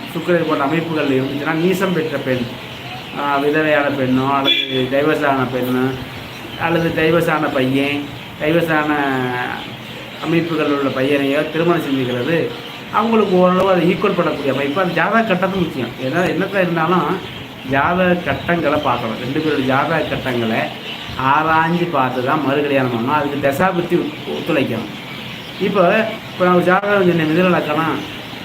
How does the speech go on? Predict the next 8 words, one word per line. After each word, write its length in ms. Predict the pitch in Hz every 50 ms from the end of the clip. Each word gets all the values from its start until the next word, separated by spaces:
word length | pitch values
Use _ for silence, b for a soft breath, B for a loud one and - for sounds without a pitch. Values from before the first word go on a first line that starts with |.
| - 156 156
மூன்றாம் 360 | 160 180 190 185 185 180 175
இடத்துல 360 | 165 151 - - 156 165 175
சந்திரன், 520 | 175 170 156 151 160 156 156 156 160 165 160
செவ்வாய், 400 | 160 151 147 147 147 156 160 151
சனி, 340 | 135 147 139 139 147 147 147 127 113 - - - - - - - -
குரு 180 | - 175 175 180
பகவான் 420 | 175 165 147 147 143 143 139 135
இருக்காரு. 440 | 127 127 120 127 123 120 120 120 120